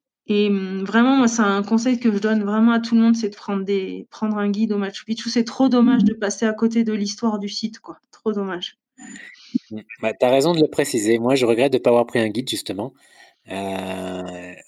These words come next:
Speaker 2: voilà, après, euh, en tout cas, le Machu Picchu, le site est vraiment, euh, impressionnant, le site, enfin, l'environnement, hein, c'est
Speaker 1: Mm.
Speaker 2: vraiment, euh, particulier.
Speaker 1: Bon, après, on n'est
Speaker 2: Euh,
Speaker 1: pas obligé de se marier avec tous les guides du Machu Picchu, hein, mais, euh,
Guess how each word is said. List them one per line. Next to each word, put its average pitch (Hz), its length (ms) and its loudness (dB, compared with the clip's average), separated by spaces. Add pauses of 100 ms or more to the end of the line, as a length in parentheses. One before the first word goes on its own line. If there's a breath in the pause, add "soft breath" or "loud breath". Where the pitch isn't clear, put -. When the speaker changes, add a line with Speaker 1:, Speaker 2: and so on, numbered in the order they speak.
Speaker 2:
voilà, 101 360 2
après, 101 440 2
euh, 90 60 -4
en - 960 -16
tout - 60 -10
cas, 160 100 -4
le 135 60 -2
Machu 117 240 0
Picchu, 127 300 2
le 117 100 4
site 143 340 0
est 104 80 4
vraiment, 113 460 0
euh, 98 460 -8
impressionnant, 110 580 -2
le 104 120 -2
site, - 560 -2
enfin, 98 180 -6
l'environnement, 101 760 0
hein, 120 40 -8
c'est 107 180 -4
Speaker 1:
Mm. 107 60 2
Speaker 2:
vraiment, 110 480 -6
euh, 92 140 -12 (640)
particulier. 120 800 2 (840 loud breath)
Speaker 1:
Bon, 185 80 0
après, 185 200 2
on 254 40 4
n'est 240 80 6
Speaker 2:
Euh, 226 40 0
Speaker 1:
pas 240 100 2
obligé 226 220 4
de 226 60 -4
se 233 80 0
marier 208 280 4
avec 208 200 0
tous - 140 -10
les 196 120 0
guides 208 180 -4
du 202 80 -8
Machu 190 280 -8
Picchu, 240 320 -2
hein, 208 100 0
mais, 196 240 0
euh, 180 120 -6